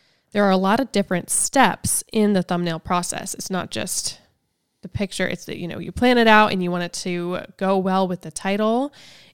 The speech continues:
And then there's, you know, shooting, taking the pictures, things like that,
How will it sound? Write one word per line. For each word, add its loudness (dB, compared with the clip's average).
And 2
then 0
there's, -2
you -8
know, -8
shooting, 2
taking -8
the -4
pictures, -4
things -6
like -6
that, 0